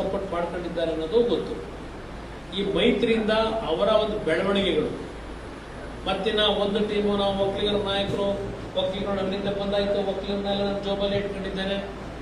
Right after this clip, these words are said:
ಈ ರೀತಿಯ ಒಂದು ಸೃಷ್ಟಿ ಮಾಡ್ಕೊಂಡಿದ್ರು. ಅವರು ಒಂದ್ ಕಡೆ ಪೆಟ್ಟು ಬಿದ್ದಿದ್ರು. ಚುನಾವಣಾ ಫಲಿತಾಂಶ ಏನು ಅನ್ನೋದು ಅವ್ರಿಗೆ ಗೊತ್ತಾಗಿದೆ.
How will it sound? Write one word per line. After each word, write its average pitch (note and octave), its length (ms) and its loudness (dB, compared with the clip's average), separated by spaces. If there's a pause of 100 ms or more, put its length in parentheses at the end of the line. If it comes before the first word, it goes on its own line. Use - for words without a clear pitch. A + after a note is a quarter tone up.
(200)
ಈ - 20 -2 (100)
ರೀತಿಯ G3+ 260 0 (160)
ಒಂದು D#3 180 0 (460)
ಸೃಷ್ಟಿ - 360 -4
ಮಾಡ್ಕೊಂಡಿದ್ರು. F3 500 -2 (880)
ಅವರು A3 180 10 (100)
ಒಂದ್ G#3+ 180 4
ಕಡೆ G#3 140 6 (100)
ಪೆಟ್ಟು - 240 0
ಬಿದ್ದಿದ್ರು. C3 320 -2 (1900)
ಚುನಾವಣಾ A3 380 4 (100)
ಫಲಿತಾಂಶ G#3 440 2 (120)
ಏನು G#3 120 2
ಅನ್ನೋದು G#3+ 240 2
ಅವ್ರಿಗೆ G#3+ 220 2
ಗೊತ್ತಾಗಿದೆ. D3 480 2